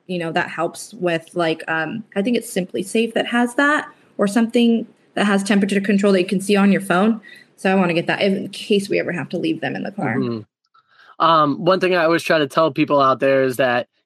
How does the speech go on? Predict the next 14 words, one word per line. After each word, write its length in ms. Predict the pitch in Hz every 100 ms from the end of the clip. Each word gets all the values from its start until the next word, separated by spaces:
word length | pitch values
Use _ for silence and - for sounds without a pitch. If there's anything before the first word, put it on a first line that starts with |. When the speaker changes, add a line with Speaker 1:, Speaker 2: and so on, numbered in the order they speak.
| _ -
Speaker 2:
if 240 | 143 - -
we 240 | 151 170
could 380 | 175 151 135 127
be 180 | 170 170
in 80 |
the 80 | 160
van, 540 | 135 156 160 160 160 151 _ _ -
the 220 | 170 165
dog 340 | 151 151 135 127
could 160 | 139
be 140 | 127 135
in 100 | 131
the 80 |
van. 480 | 123 131 127 127 123